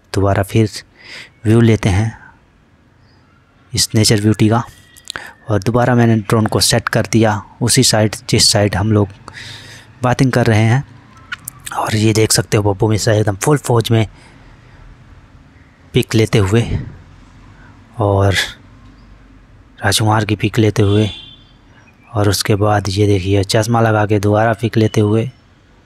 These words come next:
और फिर आ चुके हैं ये शिवम मिश्रा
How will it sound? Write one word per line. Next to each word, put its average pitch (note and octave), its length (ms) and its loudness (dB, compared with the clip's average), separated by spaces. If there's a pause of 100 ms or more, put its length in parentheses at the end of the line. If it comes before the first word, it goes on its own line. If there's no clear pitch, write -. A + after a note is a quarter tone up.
(640)
और G2 760 0 (1300)
फिर A2+ 220 0
आ G#2+ 120 2
चुके G#2+ 240 -2
हैं G2+ 160 0
ये G2+ 340 0 (960)
शिवम A2+ 400 0
मिश्रा A#2 400 0